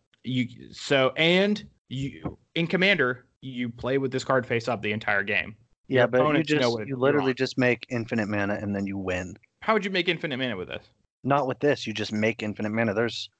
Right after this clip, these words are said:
Speaker 2: a billion ways to make infinite mana in Commander that are very easy to
Speaker 1: See, but people
Speaker 2: get
Speaker 1: don't have to
Speaker 2: together.
Speaker 1: do that.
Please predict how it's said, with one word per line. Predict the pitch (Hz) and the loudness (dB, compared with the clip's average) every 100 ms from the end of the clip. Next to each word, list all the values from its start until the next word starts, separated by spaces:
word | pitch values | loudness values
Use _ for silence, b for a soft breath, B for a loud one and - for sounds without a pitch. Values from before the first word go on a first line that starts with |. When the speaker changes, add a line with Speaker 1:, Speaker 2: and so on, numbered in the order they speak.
| _ 139 | _ -8
Speaker 2:
a | 117 - _ | -8 -12 _
billion | 127 123 120 101 | 0 2 2 2
ways | 101 95 | 0 -2
to | 104 | -4
make | 95 107 | -4 -4
infinite | 101 101 98 | -4 -4 -2
mana | 101 98 98 | -2 0 0
in | 95 | -4
Commander | - 101 95 95 | -4 -2 -2 -2
that | 95 | -2
are | 95 | -2
very | 92 101 104 | 2 2 2
easy | 107 101 101 | 0 -2 -2
to | 98 101 101 98 _ - | -2 -4 -4 -10 _ -6
Speaker 1:
See, | 240 | -2
but | 196 - _ | -2 -4 _
people | 226 208 | 0 0
Speaker 2:
get | 180 143 | 0 0
Speaker 1:
don't | 147 101 | 2 4
have | 107 | 2
to | 95 | 2
Speaker 2:
together. | 98 | -2
Speaker 1:
do | 110 | -4
that. | 85 85 | -4 -4